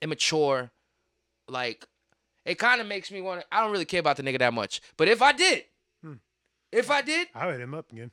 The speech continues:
Speaker 1: I would hit him up and apologize and say, "I don't really care about you that much, though. I'm apologizing to you here."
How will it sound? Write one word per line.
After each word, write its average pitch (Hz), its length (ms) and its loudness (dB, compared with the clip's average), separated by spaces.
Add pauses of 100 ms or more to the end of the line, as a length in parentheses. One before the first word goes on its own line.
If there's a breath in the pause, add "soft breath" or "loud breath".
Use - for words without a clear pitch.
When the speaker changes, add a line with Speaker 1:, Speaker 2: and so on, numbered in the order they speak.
Speaker 1:
I 226 160 8
would 240 160 4
hit 240 160 6
him 233 120 2
up 240 300 6
and 190 100 0
apologize 202 760 2
and 165 100 -14
say, 180 120 -8 (100)
"I 254 100 6
don't 311 80 4
really 294 140 -2
care 294 120 0
about 233 200 -2
you 196 60 -10
that 180 120 0
much, 139 220 -8
though. 113 160 -10 (160 loud breath)
I'm 220 140 -4
apologizing 233 580 -2
to 220 100 -10
you 208 120 -8
here." 185 260 -4